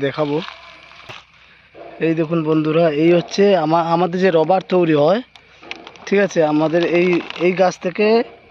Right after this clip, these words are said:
রাবার তৈরি হয়। এখান থেকে পরে বন্ধুরা এইভাবে রাবার গাছে এইভাবে কাটা থাকে, এইভাবে এসে রাবার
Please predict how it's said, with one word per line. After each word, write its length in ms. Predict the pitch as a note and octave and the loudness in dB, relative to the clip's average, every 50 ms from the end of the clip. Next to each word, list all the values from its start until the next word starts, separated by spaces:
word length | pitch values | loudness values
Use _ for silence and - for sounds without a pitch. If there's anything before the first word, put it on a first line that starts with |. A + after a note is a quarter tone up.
| _ _ _ _ _ _ _ - | _ _ _ _ _ _ _ -8
রাবার 320 | - D#3+ E3 D#3+ E3 F3 E3+ - - | -2 -2 0 0 0 -2 -2 0 -2
তৈরি 220 | E3+ D#3+ D3+ D3 C#3 | 0 0 2 0 0
হয়। 140 | B2+ B2 A#2+ - - - _ _ _ - - - - - - - - - - - - - _ _ _ _ _ _ _ _ - - - - - | 0 -2 -6 -12 -20 -20 _ _ _ -20 -20 -20 -20 -20 -20 -20 -20 -20 -20 -20 -20 -20 _ _ _ _ _ _ _ _ -20 -20 -16 -12 -10
এখান 200 | D3 - E3+ F3 F3 D#3+ | -6 -4 -2 -2 -2 -2
থেকে 180 | F#3 E3+ F3 F#3 - - | -4 -2 -2 -4 -4 -2
পরে 180 | E3+ E3+ F3 F#3 F3 E3+ | -2 0 0 0 0 0
বন্ধুরা 380 | F3 F#3 F3 F3 F3+ F#3 G3 G#3+ A#3 B3+ - - - - - - - - - - - - - - - E3+ | 0 0 0 2 2 2 2 0 -2 -4 -8 -18 -20 -20 -18 -16 -14 -14 -12 -10 -10 -10 -8 -4 -2 0
এইভাবে 340 | F3 F3 E3+ E3 E3 G3 G#3+ A#3 A#3+ - - - - - - - - - - - - - - - - - - - - D#3+ | 0 0 0 0 0 0 0 0 -2 -4 -6 -8 -8 -8 -8 -6 -6 -6 -6 -6 -8 -8 -10 -10 -8 -8 -8 -8 -6 -4
রাবার 240 | D#3+ D#3+ E3+ F3 F3 E3 | -4 -2 -2 -2 -2 -2
গাছে 220 | E3 E3 - - F#3+ F#3 F3+ | -2 -4 -2 -4 -2 -2 0
এইভাবে 280 | F3+ E3 D#3+ D#3+ E3+ F3+ F3+ - | 0 0 0 0 0 0 -2 -2
কাটা 220 | D#3 D#3 D3+ F3 F3 D3 | -2 -2 0 -2 -2 -2
থাকে, 240 | D#3 C#3+ - C3+ B2+ A#2 - - - - - - - _ _ _ _ _ _ _ _ _ _ _ _ _ _ - _ - - - - - - - - - _ _ _ _ _ _ _ _ _ _ _ _ - - D#3+ | -4 -6 -6 -10 -12 -12 -12 -14 -16 -16 -16 -20 -20 _ _ _ _ _ _ _ _ _ _ _ _ _ _ -20 _ -20 -20 -20 -20 -20 -20 -20 -20 -20 _ _ _ _ _ _ _ _ _ _ _ _ -12 -6 -2
এইভাবে 360 | E3 E3+ E3+ E3 E3+ E3+ F3+ F#3 F#3+ G3+ G3 E3 - _ _ - G3 E3 | 0 2 2 2 2 2 2 2 2 0 -2 -4 -8 _ _ -12 -12 -10
এসে 200 | D3+ - - G3+ F#3+ E3 | -8 -4 -2 0 2 2
রাবার 240 | D#3 D3+ E3 E3 | 0 2 0 -2